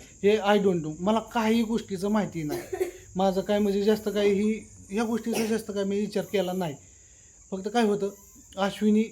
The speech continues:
नको होती प्रत्येकाला, म्हणजे अनेकसुद्धा नको आहे. मग का नको आहे हे मला काय माहिती नाही.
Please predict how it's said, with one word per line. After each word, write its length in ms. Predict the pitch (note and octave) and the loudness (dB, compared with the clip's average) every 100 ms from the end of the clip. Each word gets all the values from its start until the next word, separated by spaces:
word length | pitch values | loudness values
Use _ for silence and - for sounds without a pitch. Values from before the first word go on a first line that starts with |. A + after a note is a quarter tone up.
| - | -2
नको 300 | A3 C#4+ A#3+ | 2 4 4
होती 180 | G#3 F#3 | 2 2
प्रत्येकाला, 460 | F3+ C#4+ D#4 C#4+ | 2 2 4 6
म्हणजे 260 | C4+ A#3 A#3+ | 6 4 0
अनेकसुद्धा 460 | G#3+ A#3 G#3+ A3+ G#3 | 0 0 0 -2 2
नको 280 | G#3+ G#3+ F3 | 2 2 -4
आहे. 80 | F3 - - - - | -6 -10 -20 -20 -16
मग 60 | F3+ | 2
का 160 | B3+ | 4
नको 220 | B3+ A#3+ | 4 4
आहे 80 | A#3 | 4
हे 80 | A3 | 4
मला 180 | A3 G#3 | 2 2
काय 140 | G3+ | 2
माहिती 280 | G3+ F#3+ F#3 | 2 0 0
नाही. 200 | F3+ F#3 | -2 -4